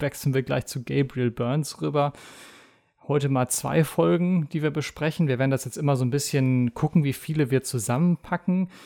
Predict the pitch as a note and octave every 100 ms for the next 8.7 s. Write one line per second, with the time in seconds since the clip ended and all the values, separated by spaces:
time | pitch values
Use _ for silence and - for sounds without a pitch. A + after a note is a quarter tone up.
0 | - - - B2 A#2 C3 - C#3+ C3+ C3+
1 | C3+ - - D3 C3 B2+ C3 D#3+ - D3+
2 | D#3 D#3+ C#3 C3+ C3+ C3+ B2 C3 A#2 C3
3 | A#2 C3 C3 B2 A#2 B2+ C#3 D3 C3 A#2+
4 | A#2+ A#2+ A#2+ - B2 A#2 A#2 A#2 B2+ A#2
5 | A#2 A#2+ A#2 - D#3 D#3+ C#3 C#3 B2 C3+
6 | C3+ B2+ A#2+ B2 C#3 C#3 C3+ B2+ B2+ B2
7 | B2 - - - - - - - D3+ F3
8 | D#3 D3+ C#3+ D3 D3+ -